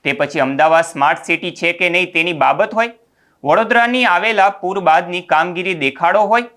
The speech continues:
કે પછી તાજેતરમાં કચ્છ જિલ્લાના લખપત તાલુકામાં ફાટી નીકળેલા રોગચાળાની ગંભીરતા વિશેની બાબત હોય, ગુજરાતમાં ભાજપ સરકારનો રોડ રસ્તા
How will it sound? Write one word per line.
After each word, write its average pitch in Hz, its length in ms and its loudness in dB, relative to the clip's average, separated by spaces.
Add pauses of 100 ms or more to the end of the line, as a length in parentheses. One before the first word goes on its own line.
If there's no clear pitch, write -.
(400)
કે - 100 0
પછી 180 300 0
તાજેતરમાં 180 680 0
કચ્છ 202 320 -2
જિલ્લાના 170 480 2
લખપત 160 500 0
તાલુકામાં 185 600 2
ફાટી 165 380 -2
નીકળેલા 160 460 2
રોગચાળાની 170 800 0 (400)
ગંભીરતા 202 540 2
વિશેની 202 460 -2
બાબત 151 380 2
હોય, 143 160 0 (600)
ગુજરાતમાં 151 840 2
ભાજપ 147 440 0
સરકારનો 185 580 0
રોડ 185 280 0
રસ્તા 185 380 2